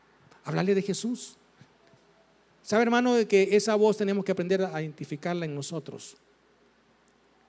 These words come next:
En nuestras áreas de trabajo, yo sé que en todos y todos los que estamos aquí tenemos, aunque sea una persona.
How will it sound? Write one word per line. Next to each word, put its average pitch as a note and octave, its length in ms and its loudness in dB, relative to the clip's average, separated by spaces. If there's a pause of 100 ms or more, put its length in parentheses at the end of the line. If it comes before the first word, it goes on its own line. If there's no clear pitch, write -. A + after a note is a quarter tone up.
(240)
En E3 160 0
nuestras E3 380 -4
áreas G#3 220 2
de F#3+ 80 2
trabajo, E3 600 2 (100)
yo E3 100 -4
sé F3+ 180 -2
que F#3+ 80 2
en D#3+ 100 0
todos C4 580 0
y D#3+ 60 -4
todos C#4+ 240 -4
los B3 80 0
que A3 60 2
estamos A3 320 0
aquí G#3+ 160 -2
tenemos, A3+ 300 0
aunque G#3+ 180 0
sea A3+ 100 0
una A#3 140 0
persona. G#3+ 360 2